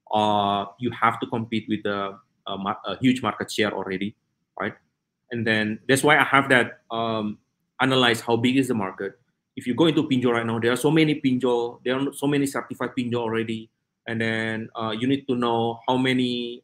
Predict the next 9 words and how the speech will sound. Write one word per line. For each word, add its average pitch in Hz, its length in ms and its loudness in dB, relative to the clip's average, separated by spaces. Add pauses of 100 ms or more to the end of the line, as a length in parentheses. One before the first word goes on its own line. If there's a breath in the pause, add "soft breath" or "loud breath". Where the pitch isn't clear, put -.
uh, 110 300 -6 (100)
how 123 80 2
many 131 200 2
does 120 200 -2
it 117 140 -8
cost - 260 -16
you 139 220 -4 (800)
to 117 360 0 (120)
apply 135 680 0